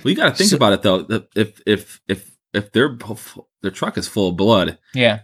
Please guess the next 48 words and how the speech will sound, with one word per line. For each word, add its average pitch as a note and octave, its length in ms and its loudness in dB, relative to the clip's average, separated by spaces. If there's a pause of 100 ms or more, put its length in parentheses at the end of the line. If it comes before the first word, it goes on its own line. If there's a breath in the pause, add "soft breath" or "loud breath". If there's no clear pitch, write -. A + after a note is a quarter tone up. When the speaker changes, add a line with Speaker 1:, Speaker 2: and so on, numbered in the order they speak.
Speaker 1:
that C#3 120 2
would - 120 2
save B2 200 4
the G2+ 120 4
aliens G#2 260 4
a F#2 40 2
lot F2+ 140 2
of F2 80 -6
time, F#2 340 0
'cause - 120 -8
they're B2+ 100 4
trying C3+ 240 2
to G#2+ 80 4
get F2 80 -4
blood G2 220 4
all F#2 160 2
the E2 80 -2
time, E2+ 340 -2 (180)
right? G2 160 2
Speaker 3:
Yeah. G#2+ 40 0
Speaker 1:
So G#2+ 100 2
if G2+ 60 2
they B2+ 100 4
just A#2+ 160 -2
pick B2 160 -2
up G2+ 80 0
a F2+ 80 0
van G#2 300 2
that's E2 140 -8
full G2 220 0
of D#2 60 -8
blood, F2+ 400 2 (100)
Speaker 3:
Blood B2+ 240 2
all A#2+ 140 4
the A#2 100 -4
time. B2+ 220 0
Speaker 1:
that A#2+ 120 0
saves A2 240 2
them F#2 120 0
hours F2+ 320 0
of E2+ 140 -8
work, - 320 -6 (140)
essentially. - 480 -12 (420)
You F2+ 80 -6
know F2+ 80 0
what F#2 60 2
I F#2 40 2
mean? G2 220 0